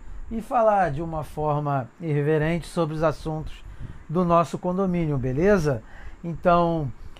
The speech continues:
eu espero mesmo que você colabore com que, é, com o texto, com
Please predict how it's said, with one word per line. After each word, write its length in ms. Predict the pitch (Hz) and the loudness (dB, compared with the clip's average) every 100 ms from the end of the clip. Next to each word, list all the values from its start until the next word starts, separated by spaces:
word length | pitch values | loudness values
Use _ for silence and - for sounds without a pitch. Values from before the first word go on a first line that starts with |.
| - 202 | -10 -4
eu 100 | 226 | -4
espero 340 | - 240 254 | 0 0 0
mesmo 320 | 208 214 180 | 2 2 0
que 80 | 202 | -4
você 300 | 190 196 226 | -6 -2 -2
colabore 720 | 226 220 185 127 160 196 196 | 2 4 4 2 2 2 2
com 240 | 160 160 147 | 0 -6 -6
que, 480 | 156 151 147 127 107 - - - - - - - | -4 -2 -2 -2 -6 -10 -10 -10 -10 -10 -12 -14
é, 800 | 131 139 139 135 135 131 123 117 107 - - - - - - - | -8 -4 -4 -4 -6 -6 -8 -10 -14 -18 -20 -20 -20 -20 -20 -18
com 280 | 160 156 151 | -10 -8 -6
o 60 | 127 | -6
texto, 500 | 143 151 180 139 165 | -2 0 -2 -2 -8
com 460 | 143 185 180 160 | -4 -2 -2 -4